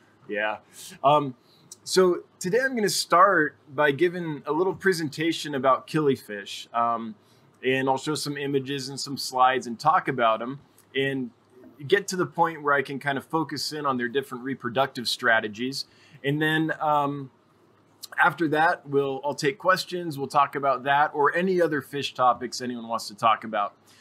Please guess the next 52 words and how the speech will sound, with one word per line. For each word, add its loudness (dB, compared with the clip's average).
Um, 0
I -20
like 2
to -6
keep -4
it 0
a -2
little -6
loose, -4
but 2
I 2
do -2
feel 2
like 2
sometimes -2
it -6
helps -4
to 0
have 0
some 0
topic 0
to -18
start 2
in, -8
right? -2
Just -12
to -14
get -4
things -6
rolling. -2
So -6
it's -4
not 2
just -4
sitting -4
here 0
and -6
waiting -2
for -8
people -8
to -2
ask -2
questions -4
or -14
something. -4
That -2
could -16
get -4
a -4
little -10
old. -8
So 0